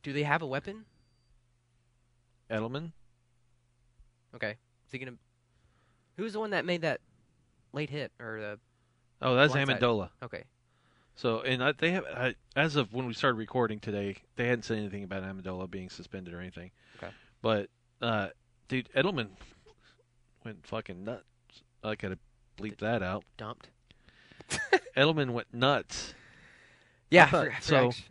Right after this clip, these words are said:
Speaker 1: actually, I forgot he was back. Good
Speaker 2: Yeah.
Speaker 1: for him.
Speaker 2: And then Steven Jackson.
Speaker 1: S-, Steven Jackson, Steven.
Speaker 2: Yeah, he's,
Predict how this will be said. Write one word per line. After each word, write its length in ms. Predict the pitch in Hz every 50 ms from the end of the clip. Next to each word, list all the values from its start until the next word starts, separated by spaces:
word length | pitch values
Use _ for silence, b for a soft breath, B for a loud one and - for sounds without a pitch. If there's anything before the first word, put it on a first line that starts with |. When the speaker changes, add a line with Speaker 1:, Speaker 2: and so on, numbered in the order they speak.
| -
Speaker 1:
actually, 180 | 127 - - 135
I 20 | 123
forgot 220 | - 127 123 120
he 100 | 123 127
was 100 | 123 117
back. 260 | - 131 113 87 - - _ -
Good 100 | 120 117
Speaker 2:
Yeah. 40 | 104
Speaker 1:
for 80 | - 131
him. 140 | 120 110 - -
Speaker 2:
And 100 | 131 135
then 100 | 127 -
Steven 300 | - - 127 117 107 98
Jackson. 480 | 101 113 156 202 - - 147 151 170 - _ _ _ _ _ _ _ _ _ _ _ _ _ _ _ _ _ _ _ _ _ -
Speaker 1:
S-, 600 | - - - - - - - - - - - - - -
Steven 240 | - 151 139 139
Jackson, 360 | 139 151 160 170 - 156 135 - -
Steven. 600 | - - - - - _ - 135 131 127 131 135 b b b b b b b b b b b b b b _ _
Speaker 2:
Yeah, 220 | 123 127 120 107 101
he's, 360 | - 123 127 120 - -